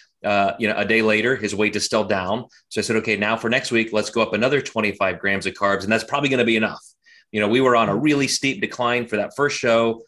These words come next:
We can still be lean enough, but this is a chance to recover a little bit and still make progress toward that next show. So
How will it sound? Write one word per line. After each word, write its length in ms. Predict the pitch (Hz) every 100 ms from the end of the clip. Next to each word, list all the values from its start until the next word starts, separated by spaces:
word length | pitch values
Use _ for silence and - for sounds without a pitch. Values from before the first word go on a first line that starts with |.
| _
We 60 | 110
can 120 | 110
still 280 | 107 - 143
be 140 | 135
lean 240 | 123 131 123
enough, 440 | 123 127 117 113 -
but 120 | 113
this 160 | 135 160
is 60 |
a 80 | 151
chance 320 | 156 143 131
to 100 | -
recover 580 | 110 - - 220 226 113
a 60 | 98
little 200 | 101 90
bit 340 | 101 101 - - - _ _
and 160 | - 120
still 400 | - - 175 165
make 240 | 156 131
progress 460 | - 135 127 127 117
toward 240 | - 113
that 180 | 107 104
next 200 | 110 104
show. 300 | - 151 117
So 280 | 196 113 107